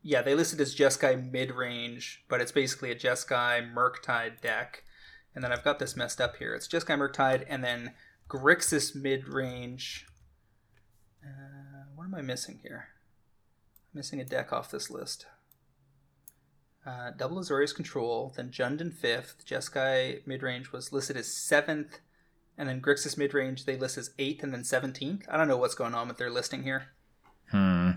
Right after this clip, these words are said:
Speaker 2: That is odd.
Speaker 1: Anyway, I don't have the answer to resolve that particular statistical quirk, but I can tell you this much. This looks almost exactly like the same kind of thing that you see on Magic Online week, uh, week after week. Now,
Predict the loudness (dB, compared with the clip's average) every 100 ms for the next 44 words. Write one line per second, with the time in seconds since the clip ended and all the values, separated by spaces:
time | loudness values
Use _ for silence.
0 | 0 -20 _ _ -20 _ _ -14 -2 2
1 | 4 2 2 0 -2 _ -4 0 2 2
2 | 4 4 4 2 2 2 2 0 -4 _
3 | _ 4 8 8 6 4 8 10 12 10
4 | 8 8 4 4 2 2 0 0 4 4
5 | 4 0 -12 -4 2 6 6 4 -2 -4
6 | -4 -4 -10 0 2 2 0 -2 0 4
7 | 4 4 2 0 -2 -2 0 2 2 0
8 | -2 0 0 0 2 2 0 -6 -6 -6
9 | -6 -2 -2 0 -4 -6 -6 -4 -4 -2
10 | -4 -4 -4 -4 -4 -6 -10 -12 -10 -4
11 | -4 -4 -8 -8 -4 0 0 0 -6 -6
12 | -8 -18 -8 10 12 12 8